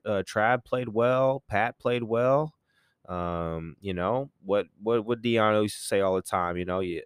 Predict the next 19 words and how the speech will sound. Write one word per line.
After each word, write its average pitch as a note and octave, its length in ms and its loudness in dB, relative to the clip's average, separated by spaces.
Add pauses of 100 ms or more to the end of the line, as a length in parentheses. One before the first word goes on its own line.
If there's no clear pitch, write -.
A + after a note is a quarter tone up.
uh, D#2+ 480 -4 (500)
<clears throat> B2 320 2
you F2+ 140 -4
look B2 240 2
good, D3 300 2
you B2+ 40 0
feel - 280 -2
good, F#2 320 0
and F2+ 100 -2
when F#2+ 100 0
you F#2 60 -4
feel D3+ 260 -2
good, D#3+ 280 -2
you D#3+ 80 0
play G2 280 4
good." D#2+ 400 -2
So E2 460 -2 (600)
that's, G2 340 -2
um, F2+ 640 2